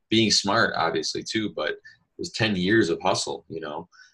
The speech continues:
And so it's just, like, you gotta understand the marathon. And I think he's good at preaching that. And yeah, he, his message, I will hundred percent agree, is very, very repetitive. He says a lot of the same things,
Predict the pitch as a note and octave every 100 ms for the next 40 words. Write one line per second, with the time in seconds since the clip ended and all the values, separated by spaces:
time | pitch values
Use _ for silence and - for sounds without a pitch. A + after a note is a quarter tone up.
0 | _ - E2 - D#2+ E2 - F2 E2+ D#2+
1 | D2 F2 F2 F2+ D#2 D2+ - E2+ D#2+ D2+
2 | E2 F2 E2 D2+ D2+ D2 C#2+ - - E2+
3 | - - F#2 G2 G2+ G#2+ - - F#2+ A#2+
4 | F2 E2 - G#2 G2+ G2 - F2+ E2+ E2
5 | E2 F2+ F2+ - E2+ D#2+ E2 E2+ E2 D#2
6 | F2 E2+ E2 D#2+ D2+ - E2+ E2 F#2 F2
7 | - E2 D#2+ D#2 D#2 E2 - F2+ G#2+